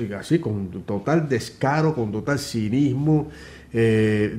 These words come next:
de acabar con la Revolución Cubana, o contribuir con todos los medios a su, eh, a su disposición para,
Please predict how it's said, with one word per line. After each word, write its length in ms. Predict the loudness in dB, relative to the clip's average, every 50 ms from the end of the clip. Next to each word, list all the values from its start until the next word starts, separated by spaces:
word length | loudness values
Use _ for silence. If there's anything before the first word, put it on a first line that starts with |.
| -2 2
de 340 | 4 4 4 4 2 -2 -4
acabar 720 | -6 -6 -4 -4 -4 -2 0 0 0 0 0 -2 -4 -8 -6
con 220 | -2 0 2 2 2
la 80 | 2
Revolución 400 | 0 0 -2 -4 -4 -4 -4 -4
Cubana, 240 | -2 -2 -2 0 0
o 120 | 0 0 2
contribuir 880 | 2 2 2 2 0 2 2 4 4 6 6 8 8 8 8 6 4
con 300 | 0 0 0 0 0 0
todos 180 | 2 2 2 2
los 220 | 2 0 -2 -2
medios 580 | -2 0 2 2 2 4 2 2 0 0 -4 -8
a 120 | -10 -10
su, 340 | -10 -8 -6 -4 -4 -2 -2 -4 -4 -6
eh, 320 | -6 -6 -6 -6 -6 -8 -8
a 60 | -10 -8
su 160 | -4 0 2
disposición 680 | 2 2 2 0 0 2 4 4 6 8 8 8 8 6 0 -8 -14 -16 -18 -20 -12 -6 -2
para, 420 | 0 2 2 2 0 -2 -4 -8